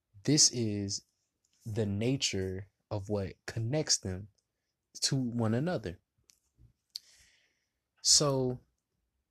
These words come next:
for example, you can't even deal with a partner in a relationship if you all aren't in sync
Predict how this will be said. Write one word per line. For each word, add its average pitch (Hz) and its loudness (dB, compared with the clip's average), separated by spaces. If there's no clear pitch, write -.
for 175 4
example, 147 4
you 156 6
can't 208 2
even 117 0
deal 120 6
with 113 -2
a 101 0
partner 104 0
in 113 -2
a 110 0
relationship 101 0
if 110 -4
you 139 4
all 104 4
aren't 107 -6
in 98 -6
sync 107 8